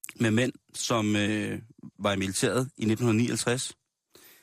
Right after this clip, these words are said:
De havde begge to to børn på præcis samme alder, nitten og enogtyve. Og de begge to havde studeret kosmetik og arbejdet som, øh, bogholdere. Og de var begge to, øh, virkelig, virkelig interesserede i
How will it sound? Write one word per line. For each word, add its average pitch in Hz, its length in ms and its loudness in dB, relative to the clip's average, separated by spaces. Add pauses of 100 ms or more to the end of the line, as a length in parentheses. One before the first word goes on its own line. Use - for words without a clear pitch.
(180)
De 123 100 4
havde 117 140 4
begge 135 220 0
to - 240 -2
to - 220 -2
børn 117 380 -2 (300)
på 123 80 0
præcis 123 340 -2
samme 113 260 2
alder, 107 200 -2 (280)
nitten 123 200 2
og 107 80 2
enogtyve. 113 500 2 (1200)
Og 117 80 0
de 117 80 -2
begge 135 240 0
to - 320 -2 (300)
havde 113 100 2
studeret 107 340 2 (480)
kosmetik 120 640 0 (640)
og 107 180 4
arbejdet 113 420 0
som, 98 400 -2
øh, 101 260 -4
bogholdere. 139 540 2 (840)
Og 117 120 0
de 123 60 0
var 120 80 4
begge 127 240 0
to, 139 280 0 (120)
øh, 104 360 2 (140)
virkelig, 143 280 0
virkelig 110 200 0
interesserede 107 600 0
i 101 260 -4